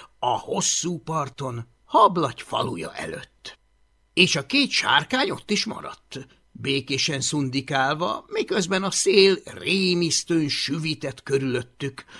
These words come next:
mintha megvadult viking szellemek járnának táncot a Valhallában.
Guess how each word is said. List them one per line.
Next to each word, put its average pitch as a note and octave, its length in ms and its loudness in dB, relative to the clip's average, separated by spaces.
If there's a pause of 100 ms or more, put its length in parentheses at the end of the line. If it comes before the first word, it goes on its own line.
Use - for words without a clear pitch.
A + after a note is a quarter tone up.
(160)
mintha D4 300 4
megvadult D#3 720 4
viking B2+ 440 -4
szellemek B2+ 640 -2
járnának B2 680 0
táncot B2 540 -2
a B2 140 -4
Valhallában. A2+ 1200 -2